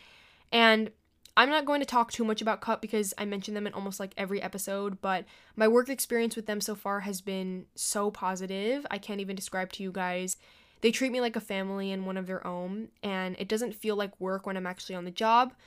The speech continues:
which is exactly the kind of job that I needed and have told you guys that I've wanted after I graduated college. You know,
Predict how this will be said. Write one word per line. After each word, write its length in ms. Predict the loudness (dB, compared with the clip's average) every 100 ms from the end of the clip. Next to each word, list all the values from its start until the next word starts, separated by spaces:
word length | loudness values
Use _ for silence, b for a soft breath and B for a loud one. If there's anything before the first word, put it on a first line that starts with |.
| B
which 160 | -2 0
is 180 | -2 -4
exactly 800 | 0 6 6 6 -2 0 0
the 120 | -2 -4
kind 260 | 0 -2
of 60 | 0
job 260 | 0 0
that 80 | -2
I 100 | -2
needed 400 | 0 0 0 -2
and 140 | -2 -2
have 240 | -4 -6
told 260 | -2 0 0
you 80 | 0
guys 220 | -2 -2
that 100 | -4
I've 220 | -4 -4
wanted 540 | -6 -4 -2 -2 -4 0
after 240 | 0 0 -4
I 20 |
graduated 480 | -2 -2 -2 -4 -4
college. 560 | -4 -2 0 -2 -4 B B B B
You 100 | 2
know, 280 | 6 6